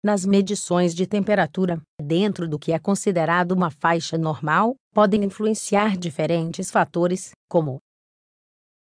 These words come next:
estresse, alimentação, idade, gênero, se é dia ou noite. Nós sempre nos preocupamos com uma febre muito alta.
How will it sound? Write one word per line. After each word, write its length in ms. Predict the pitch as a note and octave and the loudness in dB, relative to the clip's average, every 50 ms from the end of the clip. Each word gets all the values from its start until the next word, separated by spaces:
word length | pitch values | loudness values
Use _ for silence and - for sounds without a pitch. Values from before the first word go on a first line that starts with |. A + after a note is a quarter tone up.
| - | -8
estresse, 680 | B3 A#3+ B3 - - - F#3+ F#3+ F#3+ F#3+ F3+ - - - | -6 -6 -6 -6 -4 0 2 4 4 4 2 -2 -4 -4
alimentação, 720 | E3 D#3+ D#3+ D#3 D#3+ D#3+ D3 - C#3+ - - - G3+ F#3 F3+ | -2 -2 0 -2 -2 -2 -2 -2 -4 -4 -2 -2 0 0 2
idade, 480 | F3+ G3+ F#3 F3 E3 D#3 D#3 D3+ D#3 | 2 2 2 2 2 0 0 0 -2
gênero, 480 | D3+ D3 E3+ F3 F3 E3+ D#3+ D#3 D#3+ D#3+ | 0 2 4 4 4 4 2 0 -2 -6
se 220 | - - - D#3+ D#3 | -6 -4 -4 -4 -2
é 100 | - D#3+ | -2 -4
dia 320 | D3+ D#3 D#3+ E3+ F3+ E3 | -4 -4 -4 -2 0 0
ou 160 | D#3+ E3+ F3+ | 2 2 2
noite. 540 | E3 D#3+ D#3+ E3 E3 D#3+ - - - C3 C3 - _ _ _ _ _ _ _ _ _ _ _ _ _ _ _ _ _ _ _ _ _ _ _ _ - | 0 0 0 0 -2 -2 -4 -8 -10 -10 -10 -12 _ _ _ _ _ _ _ _ _ _ _ _ _ _ _ _ _ _ _ _ _ _ _ _ 6
Nós 460 | G#3 G#3+ A#3 A#3 A#3 A#3 - - - | 6 8 8 8 6 4 2 -4 -12
sempre 560 | - - - - - F#3 F3+ F#3 F3 - F3+ | -12 -12 -10 -6 -2 0 0 0 0 0 -2
nos 180 | F3+ F3 F3+ - | -2 -2 -4 -4
preocupamos 760 | - - F3+ F3 - - D3+ - F#3 F#3+ G3 F#3+ F#3 F3 - | 0 2 2 2 2 0 -4 -2 0 0 2 2 0 0 0
com 180 | - G#3 G3 G3+ | 2 2 4 4
uma 160 | A3+ C4+ B3+ | 4 2 0
febre 540 | G#3+ - - G#3 G#3 G#3+ A3 G3+ F#3 F3+ F3 | 0 -2 0 2 2 4 2 2 0 0 0
muito 360 | E3 E3+ F#3 G#3+ G#3 - E3+ | 0 0 0 0 0 0 0
alta. 380 | D#3 D3+ D#3+ D#3+ D#3+ - - | 2 2 2 0 -2 -4 -6